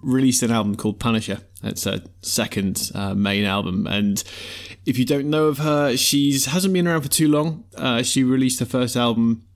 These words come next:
called Stranger in the Alps a couple of years ago, I'd guess.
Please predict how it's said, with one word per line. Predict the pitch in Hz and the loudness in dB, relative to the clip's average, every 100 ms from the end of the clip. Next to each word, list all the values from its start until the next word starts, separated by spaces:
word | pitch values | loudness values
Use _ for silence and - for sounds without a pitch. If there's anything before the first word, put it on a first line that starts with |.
| - | -6
called | 123 117 | -2 0
Stranger | - 127 120 110 | 0 2 2 2
in | 110 | 2
the | 113 | 2
Alps | 113 113 - - - - - - | 2 0 0 0 -2 -8 -20 -14
a | - | -8
couple | 139 131 135 | -6 0 2
of | |
years | 135 139 127 | 2 2 0
ago, | 131 139 139 | 0 0 2
I'd | 135 131 | 0 0
guess. | 139 - - | -2 -2 -4